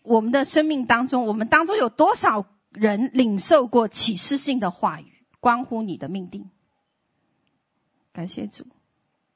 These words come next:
哦，对，启示性的话语，哦，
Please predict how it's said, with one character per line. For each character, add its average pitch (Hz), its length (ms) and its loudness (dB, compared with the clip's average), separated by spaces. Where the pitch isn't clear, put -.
哦， - 300 -14
对， - 260 -4
启 233 220 -4
示 302 160 -6
性 285 180 -2
的 226 100 -2
话 196 300 -2
语， 139 240 -10
哦， 196 340 -4